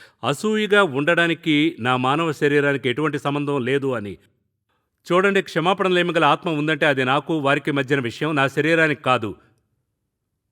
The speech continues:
నేనసలు త్రాగడం, డ్రగ్స్, ఇంకా స్మోకింగ్ గురించి కూడా మాట్లాడడం లేదు. నేను భావాలను గురించి చెప్తున్నాను. మీ భావాలు మీ శరీరం మీద పనిచేస్తాయి. ఇప్పుడు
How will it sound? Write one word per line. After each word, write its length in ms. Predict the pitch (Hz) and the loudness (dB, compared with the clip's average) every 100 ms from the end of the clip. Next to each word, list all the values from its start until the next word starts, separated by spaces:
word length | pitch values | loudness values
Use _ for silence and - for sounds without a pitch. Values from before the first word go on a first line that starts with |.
| _ _ _ _ _ _ _ _ _ 117 | _ _ _ _ _ _ _ _ _ -2
నేనసలు 400 | 165 170 208 208 | 0 2 0 -2
త్రాగడం, 520 | - 151 175 180 180 104 | 2 2 2 0 -2 -2
డ్రగ్స్, 340 | 139 160 - | -2 -2 -2
ఇంకా 280 | 160 151 170 | -4 0 -2
స్మోకింగ్ 440 | - 151 147 170 | 0 -2 -2 -2
గురించి 360 | 160 147 151 143 | 0 -2 -4 -2
కూడా 160 | 151 143 | 0 0
మాట్లాడడం 440 | 139 156 143 143 | 0 0 0 0
లేదు. 240 | 131 110 - - _ _ _ _ _ _ _ _ _ _ _ _ - | 0 -4 -10 -18 _ _ _ _ _ _ _ _ _ _ _ _ -2
నేను 200 | 139 175 | 2 2
భావాలను 500 | 98 147 190 190 185 | 0 2 4 2 2
గురించి 300 | 165 160 151 | -2 -4 -6
చెప్తున్నాను. 540 | 143 - 139 127 95 - _ _ _ _ 92 | -6 -2 -2 -2 -4 -12 _ _ _ _ -8
మీ 220 | 110 156 | -2 -2
భావాలు 480 | 117 139 170 185 175 | 0 -2 2 2 2
మీ 160 | 147 | -2
శరీరం 420 | 135 143 160 170 165 | -2 -2 0 0 -2
మీద 100 | 151 | -2
పనిచేస్తాయి. 840 | - 139 143 135 - 120 98 82 _ _ _ _ _ _ _ _ _ _ _ _ _ 127 | 0 0 0 0 0 -2 -2 -10 _ _ _ _ _ _ _ _ _ _ _ _ _ -6
ఇప్పుడు 440 | - 165 107 | -2 -2 -2